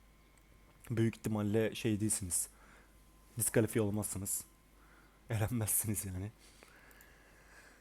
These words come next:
Yani şu ana kadar evet bu kadar yani. Anlatacaklarım bu kadar. Ee, başka projeler daha çekeceğim arkadaşlar. Mesela şey de var. Gelecek daha iyi. Bayağı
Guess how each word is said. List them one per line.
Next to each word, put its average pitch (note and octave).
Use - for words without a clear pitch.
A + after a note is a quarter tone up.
Yani C3
şu -
ana D3+
kadar D3
evet C3+
bu C3+
kadar C3
yani. G2
Anlatacaklarım A2+
bu A#2+
kadar. A2
Ee, G#2
başka A2+
projeler C#3+
daha D3
çekeceğim G#2+
arkadaşlar. G2+
Mesela G2
şey A2
de G#2
var. F#2+
Gelecek G2+
daha G2+
iyi. F#2
Bayağı G#2+